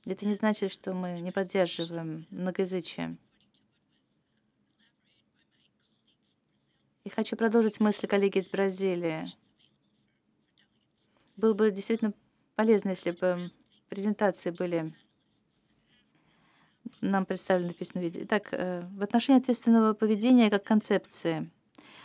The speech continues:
В нашей рабочей группе открытого состава это понятие мы рассматриваем, и от-, концепция ответственного поведения используется широко, э, исп-, рассматривалась, э, на фоне новых,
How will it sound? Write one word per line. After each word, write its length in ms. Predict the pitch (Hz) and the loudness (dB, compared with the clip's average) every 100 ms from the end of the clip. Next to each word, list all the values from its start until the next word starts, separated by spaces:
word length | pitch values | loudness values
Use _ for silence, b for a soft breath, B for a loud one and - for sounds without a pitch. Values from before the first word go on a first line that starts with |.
| B - | B 2
В 60 | |
нашей 340 | 220 240 - 233 | 6 6 6 4
рабочей 540 | 220 233 - 220 208 - | 4 2 0 0 0 -2
группе 280 | - 208 196 | -6 -2 -2
открытого 380 | 190 196 190 190 | -2 -4 -2 -6
состава 960 | - 196 - - 208 190 175 160 160 | -2 -2 -2 -2 4 6 4 2 -2
это 200 | 156 - | -2 -10
понятие 560 | - 170 156 - - - | -10 -8 -8 -10 -8 -8
мы 160 | - | -6
рассматриваем, 640 | 160 - 240 240 - 214 208 | -8 -2 0 0 0 -2 0
и 260 | - 220 214 | 0 0 -2
от-, 260 | - 196 - _ - | -4 -4 -4 _ 0
концепция 460 | 220 240 254 247 | 2 4 2 2
ответственного 520 | 226 233 - 220 214 214 B B B B - | 2 2 4 6 4 2 B B B B 2
поведения 880 | 220 220 214 262 262 254 220 208 196 | 4 4 4 6 8 10 8 6 2
используется 800 | 226 202 - 233 233 226 220 208 | -4 -4 2 4 6 4 4 0
широко, 480 | - 202 202 - 240 | 0 0 0 2 4
э, 280 | 233 190 202 | 4 2 -2
исп-, 360 | - - - | -4 -4 -2
рассматривалась, 800 | 190 - 208 202 202 196 196 - | -4 2 2 2 0 0 -2 -4
э, 500 | 185 175 170 165 - - | -2 -2 -2 -4 -8 -6
на 160 | 190 | -4
фоне 420 | 190 214 202 196 185 214 | -2 0 0 0 -4 -8
новых, 640 | 220 202 214 180 - - | 0 2 4 2 -6 -14